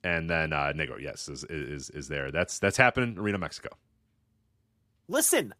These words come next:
Speaker 2: I am interested in that just because of who they are.
Speaker 1: And then
Speaker 2: Wait,
Speaker 1: the
Speaker 2: Arena Mexico?
Speaker 1: Or no, yeah, no, never mind. The, the, the, sorry. This is the
Speaker 2: I
Speaker 1: one
Speaker 2: was
Speaker 1: that's
Speaker 2: like, "That's,
Speaker 1: happening.
Speaker 2: that's a fucking, that's
Speaker 1: No.
Speaker 2: a, that's a,"
Speaker 1: <laughs>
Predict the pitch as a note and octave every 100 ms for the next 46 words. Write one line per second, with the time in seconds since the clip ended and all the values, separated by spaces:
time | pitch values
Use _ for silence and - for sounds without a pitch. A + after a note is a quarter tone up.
0 | - A3 D#4 D#4+ E4+ E4 D#4 - G#3+ F3+
1 | F#3 F3 G#3+ - - A#3 G#3+ A3+ G#3 F3
2 | G#3+ G3 G3 F#3+ D#2 - _ _ _ _
3 | _ _ _ _ _ _ _ _ _ _
4 | _ _ _ _ _ _ _ - - -
5 | - - - - _ A2+ A2 A2 A2+ A2
6 | A2+ A#2 E3 G#3+ A#2+ G3 - - C#2 -
7 | - - _ D#3 C3+ F2+ F2+ E2 C#2 C2+
8 | B1+ - - G#1+ C#2 C2+ D2 C2 B1+ -
9 | B1+ B1 - _ _ - A#1+ - _ _
10 | _ _ A2 G#2 F2+ G#2+ D#2 - - F#3+
11 | D#2+ D2+ D3 G#3 G#3 D#3 - C#3 C#3 A#2
12 | G2 - E3+ G#3+ D#3 B2 - F3 D#3 -
13 | F#3